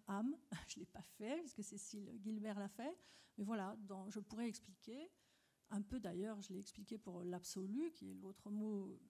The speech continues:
que finalement j'ai traité, pourquoi ce mot ne, ne, n'a aucun usage pour moi, et même pourquoi il véhicule une vision du monde qui ne me convient pas. Donc il y avait ce type de, de résistance, je dirais, philosophique, euh, à,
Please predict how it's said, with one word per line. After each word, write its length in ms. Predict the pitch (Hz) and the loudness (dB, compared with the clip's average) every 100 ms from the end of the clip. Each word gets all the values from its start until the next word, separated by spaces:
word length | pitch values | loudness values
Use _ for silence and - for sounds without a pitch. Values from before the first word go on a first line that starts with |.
| 233 - | -20 -14
que 100 | 247 240 196 | -10 -8 -8
finalement 360 | - 196 190 202 | -6 -4 -2 -2
j'ai 140 | 190 | -2
traité, 340 | - 185 294 | -6 -6 -4
pourquoi 480 | 311 202 - - 269 | -2 -4 -4 2 4
ce 160 | 294 - | 4 2
mot 220 | 208 277 | 4 6
ne, 100 | 254 | 6
ne, 400 | 208 208 208 208 | 6 2 0 2
n'a 120 | 214 208 | 2 2
aucun 240 | 208 269 | 4 4
usage 420 | 240 226 233 226 | 4 4 2 0
pour 140 | - 190 | -4 -4
moi, 320 | 196 254 320 - | 0 2 2 4
et 60 | |
même 320 | 220 226 277 | 4 6 6
pourquoi 320 | 277 - 262 254 | 4 0 0 2
il 100 | 208 | 4
véhicule 540 | 220 226 208 247 262 | 4 4 2 0 4
une 120 | 233 | 4
vision 280 | 208 202 214 | 2 -2 -4
du 140 | 196 | -2
monde 280 | 196 233 294 311 - - _ _ | 0 0 -2 -4 -16 -20 _ _
qui 140 | - 226 | 0 4
ne 140 | 220 | 6
me 140 | 208 | 6
convient 420 | 214 294 247 185 170 | 4 0 -2 -2 -8
pas. 260 | 185 180 - _ - - - - - _ _ _ _ _ _ | -10 -12 -16 _ -20 -14 -12 -12 -16 _ _ _ _ _ _
Donc 220 | 247 254 285 | 4 6 8
il 80 | |
y 60 | 269 | 10
avait 260 | 277 262 285 | 10 8 4
ce 180 | - 233 | 4 2
type 460 | 208 - 277 220 | 0 0 0 -2
de, 180 | 202 214 | 0 0
de 140 | 190 | 2
résistance, 880 | 202 226 220 226 - 233 233 226 - | 4 6 6 4 2 4 4 4 2
je 60 | 190 | 0
dirais, 600 | 180 190 202 202 202 202 | 2 0 2 4 4 2
philosophique, 800 | - 220 214 233 254 - 339 - - 214 | 2 4 4 4 0 -2 -4 -4 -6 -2
euh, 380 | 208 202 208 185 - | 2 2 2 -2 -6
à, 240 | 190 196 | -6 -4